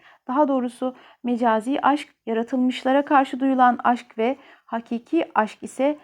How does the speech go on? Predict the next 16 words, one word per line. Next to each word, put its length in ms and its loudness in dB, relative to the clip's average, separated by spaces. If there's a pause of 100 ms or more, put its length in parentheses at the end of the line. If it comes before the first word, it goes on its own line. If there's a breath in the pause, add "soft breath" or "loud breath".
(200 loud breath)
Yaradana 480 2
karşı 400 2
duyulan 420 -2
aşktır. 460 -14 (360 soft breath)
Mecazi 580 2
aşk 220 -2
fanidir, 800 -4
gelip 300 -2
geçicidir. 640 -4 (260 soft breath)
Hakiki 560 -4
aşk 420 -2
ebedidir, 640 -2 (140)
sonsuzdur. 760 -6 (400 loud breath)
Cenab-ı 440 2
Hakk'ı 280 -2
sevmenin, 600 -4